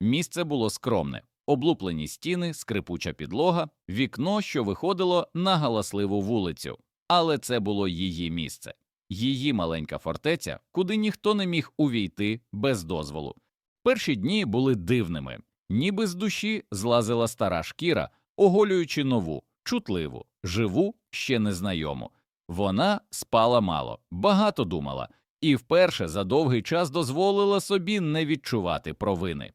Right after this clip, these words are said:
Телефон розривався. Спочатку Олег благав повернутись, потім звинувачував, потім знову благав. Галина Семенівна телефонувала рідше, але кожен її дзвінок був як удар кулаком у живіт. «Ти зруйнувала йому життя»,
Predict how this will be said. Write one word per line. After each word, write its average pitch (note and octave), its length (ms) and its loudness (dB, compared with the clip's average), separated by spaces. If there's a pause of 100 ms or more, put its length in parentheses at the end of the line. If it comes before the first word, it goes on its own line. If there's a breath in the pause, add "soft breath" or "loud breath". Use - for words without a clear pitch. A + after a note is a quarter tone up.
(200)
Телефон F3+ 600 2 (100)
розривався. C#3 760 -2 (120)
Спочатку - 540 -4
Олег C3+ 280 2
благав A2+ 360 2
повернутись, G2+ 760 -4
потім G3 340 0
звинувачував, B2+ 800 -4 (100)
потім E3+ 480 -2
знову G#2+ 480 0
благав. D#2 520 -6 (400)
Галина F#3+ 340 2
Семенівна D3+ 580 -2
телефонувала A#2 720 2
рідше, C3 440 -4
але F2+ 260 -2
кожен F#3+ 440 0
її F3+ 360 -2
дзвінок D3+ 480 -2
був D3 360 2 (240)
як A#2 380 -2
удар A2+ 520 0 (100)
кулаком G2 580 0
у G2 60 0
живіт. E2 480 -6 (720)
«Ти E3+ 140 2
зруйнувала F3 560 2
йому D#3+ 200 -2
життя», C3 400 -2